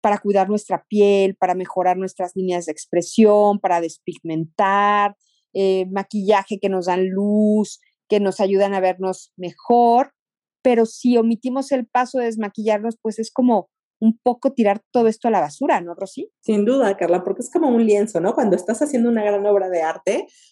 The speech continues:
Speaker 2: pues no agarras cualquier hoja o cualquier tela, los pintores no agarran cualquiera, o sea,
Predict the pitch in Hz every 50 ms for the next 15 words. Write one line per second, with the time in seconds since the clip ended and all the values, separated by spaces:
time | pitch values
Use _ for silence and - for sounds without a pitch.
0 | _ _ - 226 254 349 403 330 233 202 220 240 - - 185 170 175 - 202 196
1 | 196 190 190 190 - 196 185 170 165 160 156 - - 165 165 165 - 196 196 185
2 | 185 185 180 - 196 185 180 175 170 170 190 226 240 185 180 180 - 175 165 160
3 | - 180 180 180 185 180 180 - - _ _ _ _ _ _ - 196 196 196 202
4 | 196 185 175 175 175 180 - 185 202 - 415 440 359 - - - 170 - 175 156
5 | 147 - - -